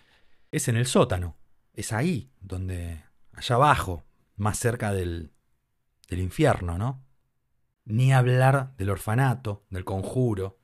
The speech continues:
La casa muda, una película uruguaya alucinante, y el clásico Night of the Living Dead. Se esconden en esa casa que ya no va a ser más un templo para alojarlos, digamos. Va a ser completamente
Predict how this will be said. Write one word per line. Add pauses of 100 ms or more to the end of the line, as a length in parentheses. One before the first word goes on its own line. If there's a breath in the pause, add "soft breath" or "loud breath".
(560 soft breath)
La
casa
muda,
una
película
uruguaya (260)
alucinante, (960)
y
el
clásico
Night
of
the
Living
Dead. (100)
Se
esconden (380)
en
esa
casa (420)
que (380)
ya
no
va
a
ser
más (500)
un
templo
para
alojarlos,
digamos.
Va
a
ser
completamente